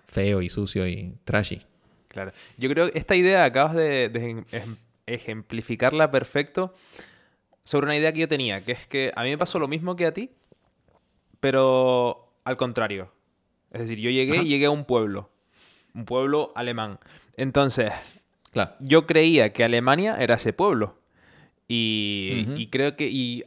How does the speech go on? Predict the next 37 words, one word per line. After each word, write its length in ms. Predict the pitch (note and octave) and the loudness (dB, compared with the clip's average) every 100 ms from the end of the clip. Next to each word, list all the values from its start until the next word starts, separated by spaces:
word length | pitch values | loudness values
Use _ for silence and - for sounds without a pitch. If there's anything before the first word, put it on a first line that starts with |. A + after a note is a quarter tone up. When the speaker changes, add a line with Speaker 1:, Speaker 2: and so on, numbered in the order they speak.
| _ | _
Speaker 2:
aparte 420 | B2+ B2 E3+ - G3 | 0 2 2 2 2
de 120 | E3+ | 2
que, 120 | C#3 | -2
claro, 300 | A#2+ B2+ G#2 - _ - - | 2 2 2 -6 _ -20 -10
el 180 | A#2+ A2+ | -8 -2
tema 300 | C3+ D3 D#3 | 0 2 0
de 220 | C#3 C#3+ | 2 0
que 160 | C3+ B2+ | 2 0
llegas, 540 | A#2 B2 B2 B2 A#2 | 2 4 4 4 2
el 120 | A#2 | -4
estrés, 720 | A2 - - - A#2+ A#2+ A#2 A#2 - | -6 -8 -10 -6 0 2 2 0 -4
eh, 320 | - A2 G#2+ G#2+ | -4 -2 0 -2
todo 240 | - B2+ B2+ | 0 0 0
es 120 | - | -2
nuevo, 480 | A#2+ B2 A#2+ A#2+ A#2 | 0 2 6 6 6
el 120 | A2+ | 4
alemán, 720 | A2+ A2 A2 A#2 A#2 A#2 A#2+ - | 2 2 2 2 2 -2 -6 -8
el 180 | A2+ | -8
trabajo, 400 | A2 A2+ A#2 A#2+ | -4 -2 -2 -2
todo 200 | - B2 A#2+ | -4 -4 -2
son 200 | B2 A#2+ | -4 0
nervios. 360 | C3 C#3+ D3+ - - - | 2 6 6 4 -10 -4
Entonces 320 | A#2+ D3 D#3+ | 0 0 4
ya 300 | E3 E3 - _ - | 4 4 -4 _ -20
de 320 | A2+ - B2+ | -20 -4 0
por 160 | B2 | 2
sí 120 | - - | 0 2
creo 200 | E3 E3 | 4 4
que 80 | |
focalizas 580 | E3 C#3+ B2+ B2+ D3 D#3+ | 4 4 6 4 4 2
más 200 | D#3 E3 | 4 2
en 120 | D3+ | 0
que 160 | C3+ C3+ | 2 4
Alemania 520 | B2 A#2+ C3 E3+ F#3 - | 6 6 4 2 0 0
es 120 | D3 | 0
solo 260 | - C3+ A#2+ | 4 4 4
eso. 320 | G#2 G#2+ | 2 -4